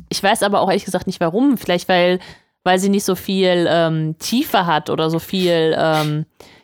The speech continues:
ja, also so viel Inhalt. Also es passiert ja auch nicht so viel. Ähm, ja, deswegen, äh, pff, und, und Gordon ist halt auch super unsympathisch, aber das ist,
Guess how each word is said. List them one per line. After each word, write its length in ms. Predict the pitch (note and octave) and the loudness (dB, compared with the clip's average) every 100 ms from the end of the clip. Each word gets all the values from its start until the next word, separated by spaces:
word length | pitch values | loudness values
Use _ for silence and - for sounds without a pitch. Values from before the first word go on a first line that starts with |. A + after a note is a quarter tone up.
| _ | _
ja, 140 | F3 F#3+ | 2 2
also 380 | G3 G3 C#3 E3+ | 4 2 0 -2
so 140 | F3+ | -2
viel 160 | - F#3 | -2 0
Inhalt. 720 | A3+ A#4+ E4+ F3 D3 - - | 0 2 2 2 0 -4 -4
Also 220 | E3+ F3 | -2 0
es 100 | E3 | -2
passiert 340 | - G3 A#3+ F#4+ | -2 -4 -2 0
ja 120 | - | 0
auch 80 | E3 | 0
nicht 140 | D#3+ | -2
so 80 | D#3 | -4
viel. 360 | - D#3 D#3+ - - _ _ _ _ - | -2 -2 -2 -4 -14 _ _ _ _ -2
Ähm, 540 | E3+ D#3+ D#3 D#3 D#3 D#3+ _ _ - | 2 2 2 0 -4 -8 _ _ -6
ja, 260 | E3+ D3+ - - | -2 0 -2 -10
deswegen, 580 | D#3+ E3 D#3+ E3 E3 D#3+ | -6 -2 -2 -2 -4 -4
äh, 500 | - D3 D3 D3 D3 D3+ _ _ _ _ _ _ _ _ - | -2 0 0 0 -2 -8 _ _ _ _ _ _ _ _ -6
pff, 200 | G#2 - | -4 -2
und, 240 | F3+ - | -2 0
und 140 | F#3 F3+ | 0 2
Gordon 300 | F3+ A3 A3 | 2 2 0
ist 180 | F3+ | 0
halt 180 | G3 F3+ | 2 2
auch 220 | D#3+ E3 | 2 0
super 260 | E3+ F3+ F3+ | -2 -2 0
unsympathisch, 600 | G3+ A#3 F3 F3+ E3 F3+ | 0 0 0 0 0 0
aber 180 | E3 E3+ | 0 -2
das 140 | D#3 | -2
ist, 240 | F3+ D#3+ | -6 -8